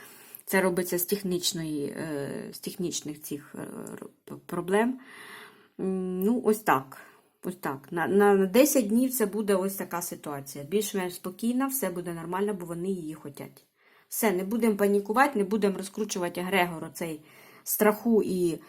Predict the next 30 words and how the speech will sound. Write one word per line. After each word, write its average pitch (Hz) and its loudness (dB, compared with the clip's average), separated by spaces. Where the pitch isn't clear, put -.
паніки. 247 4
Все 247 2
буде 196 2
нормально, 175 -2
десять 175 -2
днів, 214 0
спокійно 196 -4
себе 175 -8
почувати, 226 -2
потім 180 -8
подивимося 151 -10
ще. - -10
Все, 277 -6
почуємось, 185 -8
па-па. 170 -8
Люди, 226 4
будь 226 0
ласочка, 233 2
підписуйтесь, 233 0
е, 180 -4
пишіть 226 -4
коментарі, 196 0
ставте 262 4
лайки. 156 -2
Можете 233 2
не 262 4
писати, 233 4
можете 196 -2
просто 240 -4
там 226 4